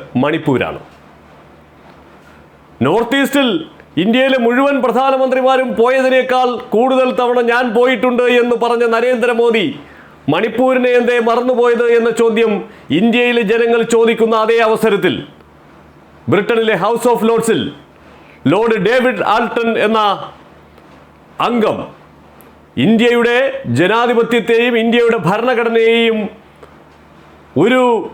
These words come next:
വിലയും കൽപ്പിക്കാതെ, ന്യൂനപക്ഷങ്ങളായതുകൊണ്ട് മാത്രം മണിപ്പൂരിലെ ജനതയ്ക്ക് അനുഭവിക്കേണ്ടി വരുന്ന കൊടിയ പീഡനത്തിൻ്റെ കഥകൾ വിവരിച്ചു. ഡോക്ടർ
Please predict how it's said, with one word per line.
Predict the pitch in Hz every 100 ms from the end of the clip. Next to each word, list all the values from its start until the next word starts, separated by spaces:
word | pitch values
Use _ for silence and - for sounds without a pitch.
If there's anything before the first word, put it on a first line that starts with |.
| - - - - 139
വിലയും | 220 262 269 254
കൽപ്പിക്കാതെ, | 233 196 220 170 131 76 - - - - - - - - - - - - - - - 123
ന്യൂനപക്ഷങ്ങളായതുകൊണ്ട് | 185 254 254 247 247 240 233 240 233 233 226 220
മാത്രം | 214 214 127 110 - - - - - - - 123
മണിപ്പൂരിലെ | 190 220 226 226 226 196
ജനതയ്ക്ക് | 226 226 214 226
അനുഭവിക്കേണ്ടി | 226 214 226 214 226 220 226
വരുന്ന | 220 220 226 262 - - - -
കൊടിയ | 185 226 233 214
പീഡനത്തിൻ്റെ | 226 233 220 214 220 214 214
കഥകൾ | 202 208 214 202
വിവരിച്ചു. | 202 202 185 147 98 - - - - - - - - - - - - - -
ഡോക്ടർ | 143 196 226